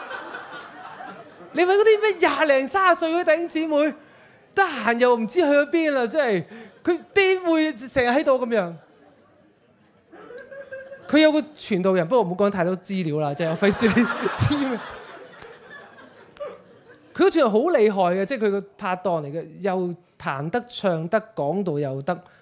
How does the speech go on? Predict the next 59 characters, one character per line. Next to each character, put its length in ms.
乜 280
都 160
得 120
嘅， 100
全 300
能 220
傳 220
道 140
人 40
嚟 40
嘅。 40
即 120
係 40
我， 80
我 160
領 200
教 200
過 140
佢， 180
佢 100
手 120
琴 200
喺 80
度， 140
只 160
有 80
自 140
彈 140
自 120
唱， 180
又 120
講 100
埋 140
道， 100
我 180
都 100
見 200
過。 220
<laughs> 600
即 80
係 100
乜 140
都 100
得 120
嘅， 160
基 120
本 120
上 200
佢。 200
跟 120
住 100
嗰， 240
嗰 120
牧 80
師 180
佢 140
講 120
咩 120
啊？ 100